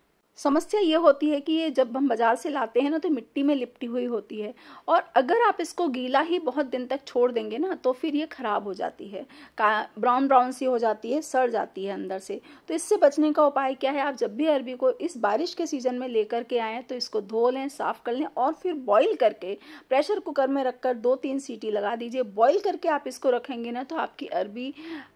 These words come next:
आराम से दस दिन, पन्द्रह दिन चल जाएगी। आप इसको फ्रिज में रखिएगा और फिर जब सब्जी बनानी हो तो बना लीजिएगा।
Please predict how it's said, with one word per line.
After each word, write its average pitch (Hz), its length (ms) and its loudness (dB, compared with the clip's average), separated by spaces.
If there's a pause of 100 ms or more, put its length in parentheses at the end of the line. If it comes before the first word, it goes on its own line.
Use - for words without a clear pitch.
(140)
आराम 285 380 4
से 330 240 -2
दस 294 300 -2
दिन, 277 200 -2
पन्द्रह 220 300 0
दिन 262 160 -4
चल 233 220 -2
जाएगी। 254 340 -2
आप 262 300 0
इसको 359 220 -6
फ्रिज 339 240 0
में 262 140 0
रखिएगा 240 380 -2
और 277 60 2
फिर 277 160 -8
जब 262 140 0
सब्जी 240 340 -6
बनानी 220 360 -4
हो 247 100 -4
तो 403 140 -2
बना 196 260 -2
लीजिएगा। - 540 -10